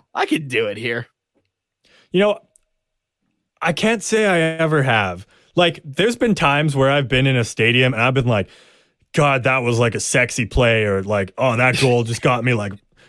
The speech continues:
Speaker 2: rock solid," you know? But, like, uh, it was like, I was never like, "I need to do something about this now," you know?
Speaker 1: And, okay, last question.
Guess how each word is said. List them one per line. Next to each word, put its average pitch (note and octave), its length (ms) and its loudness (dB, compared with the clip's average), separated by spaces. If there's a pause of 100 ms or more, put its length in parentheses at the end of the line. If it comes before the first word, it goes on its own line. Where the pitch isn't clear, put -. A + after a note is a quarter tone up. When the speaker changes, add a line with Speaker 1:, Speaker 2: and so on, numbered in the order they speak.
Speaker 2:
rock B2+ 380 0
solid," A2+ 420 2
you G2 100 -2
know? A2 240 2
But, D#3+ 320 -2
like, E3+ 240 0 (320)
uh, F3 240 0
it F#3+ 80 2
was A3+ 160 2
like, G3 360 0
I E3+ 80 2
was F#3+ 100 0
never G#3 220 2
like, F3+ 300 0 (440)
"I E3+ 100 0
need F#3 180 2
to G3 80 0
do D3+ 120 2
something C#3 340 0
about A#2+ 280 0
this G#2+ 200 -2
now," F#2+ 720 -4
you G2 140 -8
know? G#2 280 -4 (1900)
Speaker 1:
And, F3 200 2
okay, D#3+ 220 0
last F#3+ 380 -2
question. - 500 -2